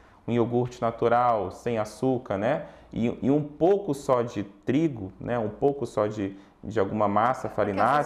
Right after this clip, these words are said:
Speaker 2: vezes a gente
Speaker 1: que
Speaker 2: não acha o pão integral cem por cento,
Speaker 1: É,
Speaker 2: né?
Speaker 1: e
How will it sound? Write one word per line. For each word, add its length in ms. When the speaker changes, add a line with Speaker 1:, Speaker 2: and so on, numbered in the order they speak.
Speaker 2:
vezes 40
a 40
gente 220
Speaker 1:
que 60
Speaker 2:
não 60
acha 280
o 20
pão 160
integral 480
cem 220
por 100
cento, 440
Speaker 1:
É, 20
Speaker 2:
né? 260
Speaker 1:
e 160